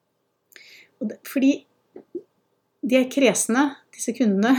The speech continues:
<laughs> men det er fordi de forventer at du er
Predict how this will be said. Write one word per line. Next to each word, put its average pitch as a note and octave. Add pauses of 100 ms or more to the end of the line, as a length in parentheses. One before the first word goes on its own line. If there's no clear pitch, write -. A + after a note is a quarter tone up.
<laughs> A#3
men A#3 (360)
det B3
er C4
fordi A3+
de B3
forventer A#3+ (400)
at G3
du A3+
er F#3